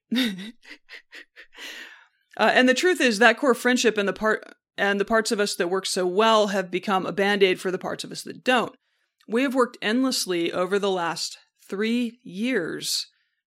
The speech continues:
to make this work and have come to the conclusion that it's healthier and more respectful, blah, blah, blah, to end this journey. We remain dear friends, co-parents, all the rest of that." Fascinating, right?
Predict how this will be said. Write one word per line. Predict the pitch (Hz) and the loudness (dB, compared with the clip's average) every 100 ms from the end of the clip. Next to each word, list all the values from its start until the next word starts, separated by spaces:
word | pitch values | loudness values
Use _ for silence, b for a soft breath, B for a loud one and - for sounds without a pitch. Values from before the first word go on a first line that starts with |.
| _ - | _ -6
to | 202 | -2
make | 208 208 | 0 0
this | 196 196 | -2 2
work | 233 180 185 | 2 2 -2
and | |
have | 180 | -6
come | - 202 | -4 -4
to | 190 | -4
the | |
conclusion | 190 196 - 233 220 | -4 -6 -2 0 2
that | 214 | 0
it's | 202 - | 0 -2
healthier | 262 254 240 196 185 175 | -2 0 2 2 2 -4
and | - 185 | -6 -4
more | 180 | -4
respectful, | 160 170 190 185 - 180 175 175 _ _ _ _ - | -4 -4 -4 -6 -4 -2 -4 -6 _ _ _ _ -6
blah, | 156 156 | -4 -4
blah, | 151 | -2
blah, | 190 190 185 | 2 2 0
to | - - | -2 -6
end | 165 - | -6 -6
this | - | -8
journey. | - 190 185 180 175 165 _ _ _ _ _ _ _ _ _ - | -4 -2 -2 -4 -8 -12 _ _ _ _ _ _ _ _ _ -6
We | 170 | -4
remain | 160 143 151 | -4 -6 -6
dear | 147 160 | -8 -2
friends, | 277 247 233 220 208 185 - | 4 6 6 4 0 -2 -4
co-parents, | - 240 214 214 202 196 196 185 175 - - _ _ _ _ _ - | 2 2 2 0 0 2 0 -2 -4 -8 -10 _ _ _ _ _ -8
all | 185 | -6
the | 156 | -6
rest | 147 - | -6 -8
of | 170 | -8
that." | 165 - _ _ _ _ _ _ _ _ _ _ | -10 -12 _ _ _ _ _ _ _ _ _ _
Fascinating, | - 302 285 - 226 214 185 143 - _ _ | -2 2 2 2 0 0 -2 -4 -10 _ _
right? | - 208 254 254 - | 0 4 4 2 -4